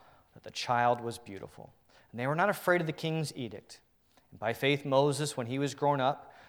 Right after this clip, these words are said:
refused to be called the son of Pharaoh's daughter,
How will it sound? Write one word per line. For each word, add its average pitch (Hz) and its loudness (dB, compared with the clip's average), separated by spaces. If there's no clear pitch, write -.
refused 160 -2
to 170 -6
be 160 -2
called 131 2
the 131 -6
son 127 -6
of 120 -6
Pharaoh's 117 -2
daughter, 92 -10